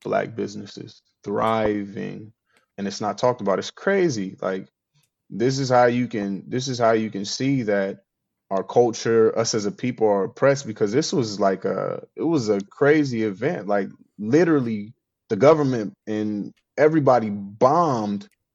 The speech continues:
like, they bombed the whole neighborhood, and nobody talks about that. Like, that's not a, like, that's not a huge event. Like, we talk about nine eleven like it's this big old terrorist attack, but we don't talk about when,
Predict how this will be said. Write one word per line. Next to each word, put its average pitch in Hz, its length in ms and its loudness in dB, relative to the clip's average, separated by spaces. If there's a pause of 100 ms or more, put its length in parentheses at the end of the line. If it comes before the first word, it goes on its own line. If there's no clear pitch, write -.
(180)
like, 110 140 -4
they 135 100 2
bombed 135 540 0
the 120 100 4
whole 135 260 4
neighborhood, 120 760 0
and 107 160 -6
nobody 131 380 2
talks 120 360 0
about 95 260 -4
that. 92 140 -6
Like, - 180 -8
that's 110 220 0
not 113 200 2
a, 98 240 0 (540)
like, - 100 -12
that's 117 220 -2
not 113 120 -2
a 104 60 -4
huge 110 240 -6
event. 101 320 -4
Like, 92 140 -6
we 117 100 -6
talk 135 280 -2
about 107 220 2
nine 117 300 -4
eleven 107 400 0
like 101 200 -2
it's 107 140 -10
this 101 140 -12
big 113 240 -4
old 104 160 2
terrorist 117 380 0
attack, 101 360 0 (440)
but 107 80 -4
we 127 140 4
don't 135 160 0
talk 143 260 2
about 104 380 2
when, 101 460 -4